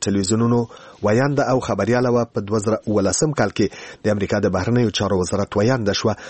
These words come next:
په پام کې وه چې میرمن ناورت د نیکې هیلې پر ځای په ملګرو ملتونو کې د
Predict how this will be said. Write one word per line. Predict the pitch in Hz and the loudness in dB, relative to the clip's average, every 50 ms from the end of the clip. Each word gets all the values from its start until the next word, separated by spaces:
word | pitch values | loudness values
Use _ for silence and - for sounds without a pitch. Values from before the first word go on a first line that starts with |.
| - - - | -10 -4 -4
په | 117 - | -2 0
پام | 123 117 113 113 | 0 -2 -2 0
کې | - 120 | 0 2
وه | 113 113 107 - | 2 2 2 0
چې | 120 107 101 | -2 0 0
میرمن | 101 98 104 117 117 117 113 | 0 0 0 0 2 2 2
ناورت | 120 123 113 104 92 - - - - - - - - - 113 | 2 2 2 0 0 -2 -4 -18 -20 -20 -20 -20 -8 -2 0
د | 113 107 - - 117 120 | 2 2 2 0 0 2
نیکې | 131 131 - - 127 110 123 | 2 2 2 2 2 4 4
هیلې | 147 151 131 101 - - | 4 4 2 2 0 -2
پر | 104 92 92 | -6 -4 -2
ځای | 107 101 95 | -2 -2 0
په | - 104 98 | -2 -2 -2
ملګرو | 98 95 95 120 123 120 104 | 0 0 2 2 2 2 2
ملتونو | 101 95 92 - 123 127 127 - | 0 0 0 0 0 0 2 2
کې | 139 | 2
د | 120 | 0